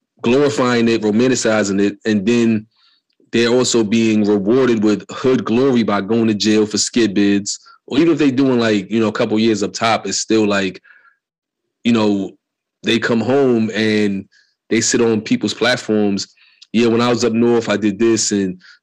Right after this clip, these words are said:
I had fifty-seven fights and I cut thirty-five dudes and I,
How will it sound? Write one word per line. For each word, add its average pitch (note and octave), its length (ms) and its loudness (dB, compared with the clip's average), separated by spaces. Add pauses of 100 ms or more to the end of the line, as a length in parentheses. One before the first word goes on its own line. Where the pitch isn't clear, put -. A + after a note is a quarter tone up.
I G#2 60 -4
had A#2 160 -2
fifty-seven B2+ 400 0
fights A#2 360 -2
and G#2 80 -8
I F#2 40 -8
cut - 280 -6
thirty-five A2 520 -2
dudes A#2 300 0
and G2+ 100 -2
I, G2 80 -4